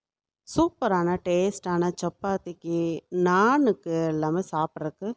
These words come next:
சூப்பரான ஒரு ரெசிபி தான் நம்ம இன்னைக்கு பார்க்க போறோம். பாலக்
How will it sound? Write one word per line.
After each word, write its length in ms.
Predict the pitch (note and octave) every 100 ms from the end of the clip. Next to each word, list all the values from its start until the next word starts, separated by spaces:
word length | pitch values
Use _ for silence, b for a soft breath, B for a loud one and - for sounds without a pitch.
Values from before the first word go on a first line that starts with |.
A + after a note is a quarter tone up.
| _
சூப்பரான 520 | _ G#3 G#3+ A3+ G#3+ G3+
ஒரு 180 | E3+ D#3
ரெசிபி 280 | - D#3+ F3
தான் 120 | F3
நம்ம 180 | E3+ D#3+
இன்னைக்கு 340 | D#3 D3+ -
பார்க்க 400 | - D#3+ D3+ -
போறோம். 200 | D#3 D#3 C#4 - _ - _ _ _ -
பாலக் 500 | A3 A#3+ C4+ C#4